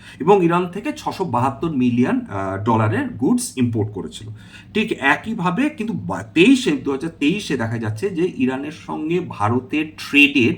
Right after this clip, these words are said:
পরিমাণ কমে গেছে। সেই সময় মাত্র ছশো ষাট মিলিয়ন ডলারের ব্যবসা হয়েছে, এবং সেখানে ভারতের এক্সপোর্ট ছিল চারশো পঞ্চান্ন দশমিক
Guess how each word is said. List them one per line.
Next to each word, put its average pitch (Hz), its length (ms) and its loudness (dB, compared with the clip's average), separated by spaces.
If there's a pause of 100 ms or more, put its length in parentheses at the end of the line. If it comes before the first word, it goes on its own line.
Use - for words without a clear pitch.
(140)
পরিমাণ 180 500 2
কমে 98 340 -2
গেছে। 82 340 -10 (380)
সেই 226 600 4
সময় 160 420 0
মাত্র 156 720 -2
ছশো - 360 -4
ষাট 170 460 -2
মিলিয়ন 165 500 -2
ডলারের 127 420 0
ব্যবসা 101 380 -4
হয়েছে, 151 440 -4 (300)
এবং 180 260 4
সেখানে 175 520 -2
ভারতের 165 540 0
এক্সপোর্ট 170 380 -6
ছিল 175 220 -2
চারশো 143 600 -4 (140)
পঞ্চান্ন 143 420 0
দশমিক 156 320 -4